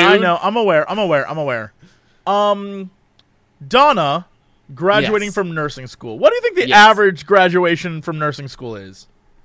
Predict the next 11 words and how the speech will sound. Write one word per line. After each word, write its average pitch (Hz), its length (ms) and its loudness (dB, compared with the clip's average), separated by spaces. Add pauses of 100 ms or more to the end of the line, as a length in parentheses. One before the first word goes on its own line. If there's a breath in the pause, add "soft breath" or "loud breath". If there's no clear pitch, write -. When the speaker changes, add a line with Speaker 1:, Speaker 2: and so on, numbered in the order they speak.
(880)
Speaker 2:
Like, 160 240 -6
average 160 380 0
how 147 140 -6
many 147 180 -4
Speaker 1:
Age. 175 180 2
Speaker 2:
people? 131 200 -8 (360)
Speaker 1:
Like, 196 240 -2
average 247 260 2
Speaker 2:
A-, 175 200 -2
Speaker 1:
age. 139 60 -4
Speaker 2:
oh, 330 240 2